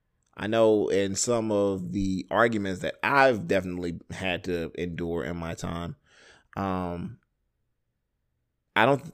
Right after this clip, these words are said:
I'm not sure if, I, I, I, from my estimation, I felt as though I listened equally as much as I talked, but I also felt like I talked more because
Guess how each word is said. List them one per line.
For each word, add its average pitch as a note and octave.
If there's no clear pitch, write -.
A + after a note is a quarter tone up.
I'm C3+
not D3
sure B2
if, -
I, D3+
I, C3+
I, G#2+
from A#2+
my C3+
estimation, A#2
I B2
felt F#2+
as F#2+
though C#2+
I G#2+
listened G#2+
equally D3+
as G#2+
much A2+
as F#2+
I F2
talked, -
but G2+
I G2
also B2+
felt A#2+
like G2
I G#2+
talked G2+
more A2
because F#2